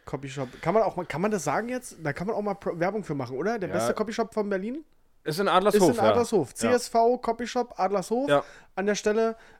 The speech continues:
Speaker 1: ähm, Props gehen raus an euch. Die besten Kopien kriegt ihr nur dort. Und die haben, die haben A vier Papier auch. <laughs>
Speaker 2: Das ist einer der wenigen Shops in Berlin,
Speaker 1: Ja.
Speaker 2: die wirklich A vier, also richtiges.
Speaker 1: In weiß.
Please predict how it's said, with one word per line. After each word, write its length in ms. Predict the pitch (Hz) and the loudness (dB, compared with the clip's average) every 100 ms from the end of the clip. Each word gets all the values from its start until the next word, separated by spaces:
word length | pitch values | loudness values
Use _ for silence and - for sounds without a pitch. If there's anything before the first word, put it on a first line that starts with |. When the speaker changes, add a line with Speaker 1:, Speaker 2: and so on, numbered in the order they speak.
| _ | _
Speaker 1:
ähm, 540 | 170 180 185 190 190 175 | 4 6 6 4 -4 -6
Props 240 | 190 190 - | -4 -4 -2
gehen 180 | 190 | -2
raus 260 | 170 165 180 | 0 0 0
an 120 | 170 | -4
euch. 360 | 160 196 233 - | 0 0 0 -8
Die 120 | 160 | -2
besten 320 | 156 196 220 | 0 0 -4
Kopien 340 | 202 190 196 196 | -8 -6 -6 -4
kriegt 240 | 208 185 | -8 -6
ihr 60 | 185 | -2
nur 200 | 180 190 | 0 2
dort. 460 | 156 135 123 - _ - - - - _ _ _ _ _ _ | 2 0 -2 -12 _ -20 -20 -18 -20 _ _ _ _ _ _
Und 120 | - 156 | -8 0
die 80 | |
haben, 280 | 185 196 170 | 0 0 -8
die 220 | 143 151 | -10 0
haben 140 | 196 214 | 0 0
A 160 | 185 180 | 0 0
vier 260 | - 196 | 2 -2
Papier 400 | - 135 - 127 | 0 -4 -4 -6
auch. 220 | 98 123 - - | -6 -10 -12 -14
<laughs> 200 | 226 - 285 - 285 - 240 - - | -10 -4 -4 6 4 4 -4 -4 -14
Speaker 2:
Das 100 | 147 | -14
ist 180 | - - | -14 -2
einer 180 | 156 165 | 2 6
der 160 | 151 | 8
wenigen 340 | 151 202 180 165 | 8 6 6 6
Shops 300 | 180 180 180 | 6 6 2
in 120 | 170 | 2
Berlin, 280 | 160 175 170 | 4 4 2
Speaker 1:
Ja. 40 | - - 147 | -4 -14 -8
Speaker 2:
die 120 | 127 | 4
wirklich 320 | 175 190 160 | 4 4 0
A 100 | 143 | 0
vier, 260 | - 170 120 | 2 0 2
also 140 | 127 | 0
richtiges. 580 | 143 190 - 107 90 - _ - | -2 -2 -4 -6 -6 -10 _ 0
Speaker 1:
In 180 | 190 | 2
weiß. 520 | 190 151 131 - - | 6 4 4 -4 -12